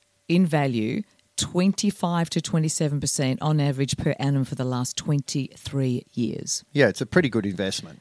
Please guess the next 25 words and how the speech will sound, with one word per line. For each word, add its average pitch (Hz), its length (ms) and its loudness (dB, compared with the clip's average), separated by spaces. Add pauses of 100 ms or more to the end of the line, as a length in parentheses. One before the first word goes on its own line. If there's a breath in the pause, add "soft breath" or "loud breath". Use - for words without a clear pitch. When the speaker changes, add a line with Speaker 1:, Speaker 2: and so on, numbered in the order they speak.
Speaker 1:
Very 147 300 4
good. - 280 -12 (260 loud breath)
So 202 160 4
we 202 160 6
cannot 220 680 4
stress - 320 2
enough, 151 480 0
stay 185 420 4
informed. 143 720 2 (580 soft breath)
Stay 160 440 2
educated. 135 640 -2
Knowledge 170 460 6
is 156 80 -2
the 156 100 2
best 151 480 0
defence 139 460 0
against 127 420 -2
scam. 82 260 -6
Well, 147 100 0
we 147 120 2
know 147 160 2
no-, 123 300 2
knowledge 127 400 2
is 120 80 -2
power 120 320 -2